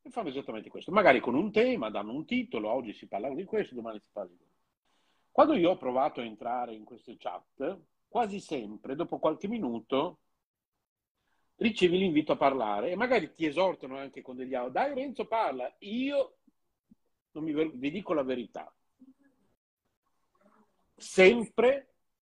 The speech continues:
quando ho ricevuto l'invito, che addirittura dicevano, in diretta: "Dai Renzo, parla, s-, ti vogliamo conoscere." Io mettevo giù. <laughs>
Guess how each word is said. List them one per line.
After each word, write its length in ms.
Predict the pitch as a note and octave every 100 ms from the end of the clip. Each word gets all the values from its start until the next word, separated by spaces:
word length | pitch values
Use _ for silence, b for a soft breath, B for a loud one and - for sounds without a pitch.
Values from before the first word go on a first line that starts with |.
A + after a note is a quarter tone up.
| _ _ -
quando 300 | D3+ D3+ C#3+
ho 40 |
ricevuto 520 | C3+ B2 A#2+ C3 C#3
l'invito, 380 | C3 B2+ C#3+ C3
che 120 | -
addirittura 560 | A2+ A#2 A2+ E3+ D#3 B2 _
dicevano, 880 | - A#2 - D3 B2+ A2+ A2 A#2 - _ _ _ _ _ _ _ _ _
in 140 | B2 B2
diretta: 360 | B2 C3 C3 -
"Dai 300 | C3 C4+ C4+
Renzo, 320 | C4 C4+ G#3+
parla, 540 | A3+ C4+ C#4 A3+ E3+ -
s-, 340 | - D3 C3
ti 100 | -
vogliamo 280 | E3 F3+ F3+
conoscere." 440 | E3+ G#3 E3 A2
Io 140 | A#2+ D#3+
mettevo 320 | G#3 D#3+ G#3
giù. 160 | D3+ - _ _ _ _ _ _ _ _ _ _ _
<laughs> 420 | - G#3+ -